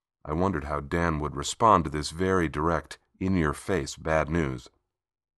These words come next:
Sitting across from me, reading the report, one of Dan's legs started to jiggle. Then he began tapping his pen on the paper. His breathing became rapid.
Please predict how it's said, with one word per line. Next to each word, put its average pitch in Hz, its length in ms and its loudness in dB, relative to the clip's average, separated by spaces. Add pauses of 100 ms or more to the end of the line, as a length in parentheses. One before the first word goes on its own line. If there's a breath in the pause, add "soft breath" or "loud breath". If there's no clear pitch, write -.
(340)
Sitting 113 220 6
across 135 400 8
from 73 220 0
me, 85 180 2
reading 80 400 0
the 78 80 0
report, 76 420 0 (680 soft breath)
one 85 180 4
of 85 100 0
Dan's 87 340 2
legs 76 300 0
started 76 400 -2
to 78 80 -4
jiggle. 71 500 -6 (680)
Then 73 220 0
he 82 80 -2
began 76 460 0
tapping 78 380 -2
his 73 140 -6
pen 98 320 -2
on 67 120 -8
the 73 40 -8
paper. 95 400 -8 (520 soft breath)
His 85 140 0
breathing 92 380 2
became 82 360 -2
rapid. 95 320 0